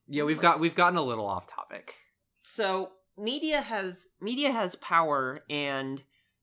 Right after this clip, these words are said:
Speaker 2: you should consider why you're writing a story in which queer people are miserable.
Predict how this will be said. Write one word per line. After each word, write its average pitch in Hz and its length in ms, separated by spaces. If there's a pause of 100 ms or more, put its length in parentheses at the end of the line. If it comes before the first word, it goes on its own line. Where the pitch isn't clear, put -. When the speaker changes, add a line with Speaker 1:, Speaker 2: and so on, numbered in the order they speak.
(420)
Speaker 2:
you 180 140
should 202 260
consider 208 1080
why 165 500
you're 156 300
writing 131 800 (400)
a 143 120
story 131 640
in 131 280
which 127 300
queer 131 240
people 123 420
are 107 100
miserable. - 720